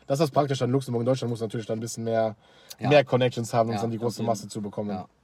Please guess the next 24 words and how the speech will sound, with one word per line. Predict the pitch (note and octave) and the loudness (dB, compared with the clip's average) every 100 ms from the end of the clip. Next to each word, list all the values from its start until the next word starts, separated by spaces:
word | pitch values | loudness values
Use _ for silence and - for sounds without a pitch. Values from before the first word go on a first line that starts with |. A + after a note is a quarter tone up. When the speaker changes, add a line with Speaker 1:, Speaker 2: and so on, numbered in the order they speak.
| _ _ _ _ _ | _ _ _ _ _
Speaker 3:
Verstehe, | A2 - A#2+ A2 | -14 -10 -10 -10
wie, | G2+ G#2 | -12 -12
Speaker 2:
Da | - | -8
Speaker 3:
was | A2+ | -8
Speaker 2:
ist | - | -6
Speaker 3:
du | |
Speaker 2:
das | G2 | -6
Speaker 3:
meinst. | A#2+ | -4
Speaker 2:
Angebot | C3 A#2+ A2 G2 - - - | -4 -2 -4 -4 -12 -18 -10
höher | G#2 A2 F#2+ F2+ | -4 -2 -4 -8
natürlich, | F#2+ A2+ A2+ F#2+ | -8 -2 -2 -2
Speaker 1:
Ja. | - | -8
Speaker 2:
ne? | G2+ | -8
Speaker 3:
Mhm. | A2 G#2 F#2+ | -8 -8 -8
Speaker 1:
Und | A2 | -4
auch | A2+ | -2
die | |
Speaker 2:
Dementsprechend. | G2 | -2
Speaker 1:
Konkurrenzgröße. | G#2 A#2 B2 A#2 F2+ A2 | -4 0 0 0 -2 -4
Speaker 2:
Ja, | G#2 | -2
natürlich, | G2+ G#2 G2 - - - | -4 -6 -8 -10 -18 -18
natürlich. | F#2 - F2 D#2 | -16 -16 -16 -16
Speaker 1:
Ja, | |
auf | - | -16